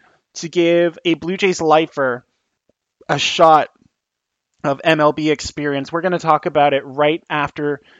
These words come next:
this break. But first, if you don't have your seat for today's game, or you want seats in general, check out Vivid Seats, proud sponsor of the Locked On Podcast Network.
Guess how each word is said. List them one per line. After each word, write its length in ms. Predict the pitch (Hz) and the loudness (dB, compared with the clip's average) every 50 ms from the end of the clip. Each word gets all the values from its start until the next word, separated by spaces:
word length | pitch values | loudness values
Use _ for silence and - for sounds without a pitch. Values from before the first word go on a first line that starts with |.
| _ _ - | _ _ -10
this 300 | 143 139 160 160 - - | -4 -2 -2 -2 -2 -6
break. 500 | - - 151 160 180 180 147 - - - | -8 -4 -2 0 0 0 -2 -6 -2 0
But 300 | 175 165 - - - - | 0 0 0 -2 -2 2
first, 640 | 190 196 240 254 220 165 156 - - - - - - _ _ _ _ _ _ _ - | 6 8 8 8 6 4 0 -6 -10 -10 -12 -16 -20 _ _ _ _ _ _ _ -18
if 140 | 160 - | -14 -12
you 60 | 175 170 | -4 2
don't 240 | - 233 233 240 | 4 6 6 6
have 200 | 240 247 247 208 | 6 4 2 2
your 80 | 202 202 | 0 -6
seat 400 | 190 - - 196 208 220 190 - _ _ _ _ _ _ _ _ _ _ _ _ | -8 -8 -8 -6 -6 -6 -8 -12 _ _ _ _ _ _ _ _ _ _ _ _
for 420 | - 185 185 190 196 202 196 196 | 0 2 2 4 4 2 2 0
today's 440 | 185 - - 185 180 180 175 170 160 | -2 -4 -4 0 0 2 2 0 0
game, 560 | - 175 185 208 208 170 143 139 143 165 180 - _ _ _ _ _ _ _ _ _ _ _ _ _ _ _ _ _ _ _ _ _ _ _ _ _ _ _ _ _ | -2 -2 -2 -2 -2 -2 -4 -4 -6 -10 -12 -16 _ _ _ _ _ _ _ _ _ _ _ _ _ _ _ _ _ _ _ _ _ _ _ _ _ _ _ _ _
or 360 | 170 165 180 185 185 185 190 185 | 0 2 4 6 6 6 6 4
you 200 | 175 175 180 175 | 2 0 0 2
want 340 | 180 180 185 180 - - | 4 6 6 4 2 -2
seats 300 | - - 175 190 180 - | -10 -8 -8 -8 -6 -4
in 120 | 180 175 165 | -4 -4 -4
general, 720 | 143 135 160 175 208 220 185 139 127 139 175 208 214 - _ _ _ _ _ _ _ _ _ _ _ _ _ - | 0 4 4 4 4 4 2 0 0 -2 -4 -6 -10 -16 _ _ _ _ _ _ _ _ _ _ _ _ _ -2
check 240 | - - 190 190 220 | 0 2 2 4 6
out 280 | 220 220 196 160 139 | 4 4 4 2 0
Vivid 320 | 165 180 196 196 208 170 - | 0 2 2 2 0 0 -2
Seats, 580 | - - 151 127 117 - - - - - - - _ | -6 -8 -8 -8 -8 -10 -12 -12 -12 -12 -12 -14 _
proud 480 | - - 175 170 170 175 175 170 170 - _ _ | 0 4 6 8 8 8 6 4 0 -6 _ _
sponsor 560 | - - - 190 170 170 170 - - 175 170 | -20 -4 0 2 2 2 2 0 0 0 0
of 160 | 165 147 139 131 | 0 0 -2 -4
the 140 | 135 131 | -8 -4
Locked 300 | 131 143 139 147 147 - | 0 0 0 0 0 0
On 360 | 170 151 151 151 147 147 156 _ - | 0 0 0 0 -2 -4 -10 _ -6
Podcast 600 | - - 151 151 147 - 160 160 151 - - - | -2 0 0 0 0 -2 -2 -2 -2 -2 -4 -4
Network. 580 | 156 156 170 - 170 175 175 180 180 - - | -2 0 0 0 0 0 0 0 0 -4 -10